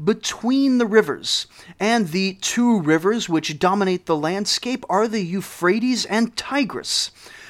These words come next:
In modern-day terms, this is the nation of Iraq, more or less,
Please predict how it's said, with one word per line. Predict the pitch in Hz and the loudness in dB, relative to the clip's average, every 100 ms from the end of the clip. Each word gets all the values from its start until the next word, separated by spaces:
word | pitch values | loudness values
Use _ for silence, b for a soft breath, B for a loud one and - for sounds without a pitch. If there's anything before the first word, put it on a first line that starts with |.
| B B B B | B B B B
In | 233 226 | 2 4
modern-day | 262 277 240 226 226 | 4 2 0 0 -2
terms, | - 220 220 214 - b _ | -2 0 0 0 -2 b _
this | 170 240 | -4 -2
is | 294 233 | -2 0
the | |
nation | 240 143 139 - 165 151 | 0 0 -2 -2 -2 -2
of | 139 131 - | -4 -4 -4
Iraq, | 131 127 180 214 131 - - - | -4 0 0 0 -2 -14 -12 -8
more | 294 294 302 302 208 | -6 0 2 4 4
or | 151 | 4
less, | 117 - - - | 0 -8 -6 -6